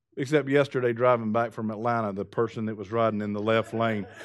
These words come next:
talking on the cell phone the whole time, going fifty-five miles an hour, that was a problem.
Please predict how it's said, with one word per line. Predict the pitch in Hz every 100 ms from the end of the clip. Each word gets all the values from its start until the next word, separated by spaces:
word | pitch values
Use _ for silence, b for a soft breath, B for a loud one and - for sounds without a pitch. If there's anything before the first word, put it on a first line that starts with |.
| B B
talking | 139 123 123
on | 120
the | 107
cell | - 139 131
phone | 113 117 110
the | 101
whole | 104 107
time, | 92 110 104 98 B B -
going | 139 127
fifty-five | 110 131 120 110 117 110
miles | 110 113 101 107
an |
hour, | 117 113 98
that | 98 135 143 -
was | 117 101
a |
problem. | 95 127 123 110 87